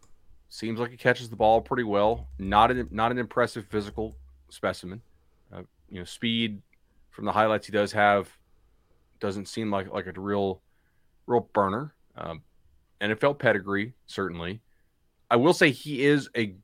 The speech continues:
good punt returner, which if you use a scholarship on a good punt returner, I'm actually okay with that right now. Uh, but I am skeptical. Also, I'm skeptical, like, why, you mentioned that could he return to Oregon, like,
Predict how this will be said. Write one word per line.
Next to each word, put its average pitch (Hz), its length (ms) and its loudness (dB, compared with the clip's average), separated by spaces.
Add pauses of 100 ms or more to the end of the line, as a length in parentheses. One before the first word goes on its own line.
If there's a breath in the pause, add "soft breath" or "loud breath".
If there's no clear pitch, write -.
(120)
good 131 340 4
punt - 200 -4
returner, - 400 -10 (720)
which 98 340 -4 (760)
if 101 140 -4
you 120 140 -4
use 165 240 2
a 165 60 -4
scholarship 170 540 4
on 117 100 4
a 110 60 -2
good 110 180 0
punt - 200 0
returner, 98 420 -2
I'm 113 180 6
actually 175 320 2
okay 202 300 4
with 180 140 2
that 190 220 -10
right 87 160 -6
now. - 240 -12 (800)
Uh, 87 160 -6 (360)
but 120 260 8 (1600)
I 120 220 6
am 151 180 2
skeptical. - 720 -4
Also, 180 300 8
I'm 208 140 4
skeptical, 220 440 4
like, 175 120 4
why, 185 640 4 (880)
you 147 160 -4
mentioned 151 320 0
that 110 160 -6
could 143 160 -2
he 127 60 -2
return 104 340 -2
to 98 60 -4
Oregon, 87 440 -6
like, 85 120 -14